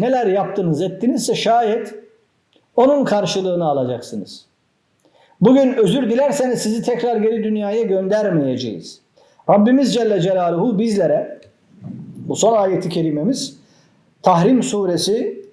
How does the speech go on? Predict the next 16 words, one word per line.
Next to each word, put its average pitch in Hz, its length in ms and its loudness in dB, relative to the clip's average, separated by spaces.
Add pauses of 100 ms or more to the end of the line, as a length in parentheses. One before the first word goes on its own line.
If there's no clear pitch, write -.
sekiz 214 440 0
numaralı 202 380 2
ayeti 185 380 0
kerime. 180 540 -2 (540)
Bunu 175 160 0
tekrar 190 340 0
ediyorum. 185 520 0 (240)
Tahrim 180 420 2
suresi 190 720 -4 (100)
sekiz 202 520 -2
numaralı 160 400 0
ayeti 156 420 -2
kerime 143 340 -2
yirmi 180 280 0
sekizinci 147 540 -8
cüzde. 127 320 0